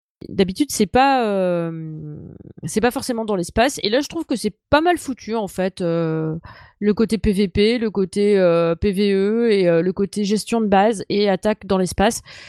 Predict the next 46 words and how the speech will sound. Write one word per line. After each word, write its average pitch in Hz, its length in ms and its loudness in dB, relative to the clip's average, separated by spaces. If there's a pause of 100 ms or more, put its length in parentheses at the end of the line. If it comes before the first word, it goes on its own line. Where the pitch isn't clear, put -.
(160)
Du 208 120 -2
coup, 311 100 6
c'est 240 140 4
assez 226 260 0
complet. - 360 -12 (340)
Moi, 254 100 0
j'aime 247 240 -2
bien. 185 320 -2 (600)
Et 190 240 2
du 180 120 -6
coup, 247 180 -4
il 240 140 4
est 277 80 6
gratuit. - 380 -2 (220)
Mais 202 140 -8
je 180 100 -12
vous 202 80 -6
le 190 60 -2
recommande. 185 440 -6 (380)
Et, 247 240 4
euh, 226 260 -4
t'es 247 160 -14
pas 269 160 -8
trop 294 320 -6
emmerdé 233 500 -2
par 190 200 -10
toutes 185 140 -20
les 208 80 -4
vidéos 190 420 -4
de 180 100 -2
pub 190 340 -8
ou 180 120 -8
de 156 100 -2
trucs 175 220 -8
comme 170 100 -2
ça. 175 160 0
Tu 180 160 -4
peux 233 160 6
regarder 208 320 -2
des 185 80 -4
vidéos, 175 300 -2
mais 240 140 0
t'es 180 100 -6
pas 202 100 0
obligé. 170 500 2
Euh, 160 240 0